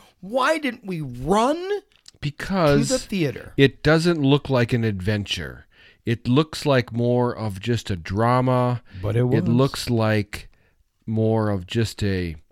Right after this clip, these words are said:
Speaker 2: very low-key period piece coming-of-age movie.
Speaker 1: Right. It, it, it,
Speaker 2: It
Speaker 1: it, it looked like it was,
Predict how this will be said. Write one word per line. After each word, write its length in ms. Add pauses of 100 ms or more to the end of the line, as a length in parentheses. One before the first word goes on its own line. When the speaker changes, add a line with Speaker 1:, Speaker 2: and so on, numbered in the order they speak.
(440)
Speaker 2:
very 460
low-key 1160
period 640
piece 460
coming-of-age 920
movie. 480
Speaker 1:
Right. 260 (260)
It, 240
it, 260
it, 200 (140)
Speaker 2:
It 80
Speaker 1:
it, 140 (240)
it 140
looked 220
like 200
it 100
was, 140